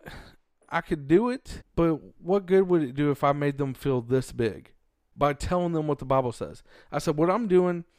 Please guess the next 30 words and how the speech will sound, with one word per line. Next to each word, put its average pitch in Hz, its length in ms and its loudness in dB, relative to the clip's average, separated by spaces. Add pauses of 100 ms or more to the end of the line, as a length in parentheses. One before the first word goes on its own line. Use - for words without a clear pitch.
(240)
instead 170 440 -4
of 175 200 -2
talking 170 420 -2
to 165 80 0
them 160 220 0
about 139 300 0
their 165 140 -4
sin, 180 300 -4
I'm 165 160 -2
trying 175 240 0
to 139 80 -2
show 165 320 0
them 147 220 -4
how 139 140 0
to 135 80 -2
correct 139 380 -2
their 127 120 -8
sin 131 260 -6
by 117 240 -6
action. - 540 -12 (140)
I'm 156 120 0
showing 180 480 -2
them 131 320 -2
love, 131 540 0 (200)
no 151 140 -2
matter 175 220 2
what 180 240 0
their 185 100 -2
decisions 147 540 -4
are." 113 280 -2